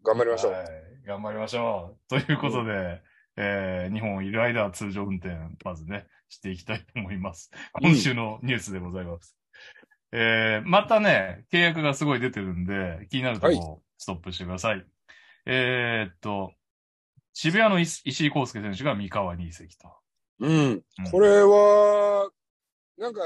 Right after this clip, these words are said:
Speaker 1: 三河結構心配だったじゃないですか。まあ、外-、コーチと外国籍が発表されたりとか、ちらほらと
Speaker 2: ああ、そうですね。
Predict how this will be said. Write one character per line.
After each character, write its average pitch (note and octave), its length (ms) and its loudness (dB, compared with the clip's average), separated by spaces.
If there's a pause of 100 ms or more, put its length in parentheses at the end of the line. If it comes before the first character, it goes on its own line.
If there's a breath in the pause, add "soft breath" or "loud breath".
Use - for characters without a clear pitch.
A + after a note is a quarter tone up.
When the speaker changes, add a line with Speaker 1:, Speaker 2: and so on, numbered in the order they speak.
(220)
Speaker 1:
三 F#3 80 -10
河 A#3+ 460 2 (100)
結 C4+ 140 -10
構 C3 280 -2
心 G#3+ 320 -10
配 G3+ 200 0
だ G3+ 60 2
っ G3 60 -4
た D#3 120 -8
じ A#2 100 -8
ゃ A2 40 -6
な - 20 -6
い G2 60 -6
で - 20 -14
す - 80 -16
か。 - 80 -14
ま F3 100 2
あ、 E3 60 4
外-、 G3 260 6 (220)
コ G#3+ 160 6
ー F3+ 60 6
チ - 120 -6
と A#2+ 100 0
外 C3+ 160 2
国 C3+ 160 -6
籍 G2+ 520 -8
が G#2+ 140 -6
発 - 240 -4
表 A2 140 -2
さ G#2+ 120 0
れ F#2+ 100 -2
た G#2 100 -4
り F#2 120 -10
と F#2+ 80 -16
か、 F#2 100 -18
ち - 160 -4
ら A2+ 100 2
ほ - 100 4
ら B2 100 8
と D3+ 60 6
Speaker 2:
あ - 20 -
あ、 - 20 2
そ A2 160 -4
う E2+ 40 -8
で E2 80 -14
す G2+ 40 -4
ね。 G3 160 -6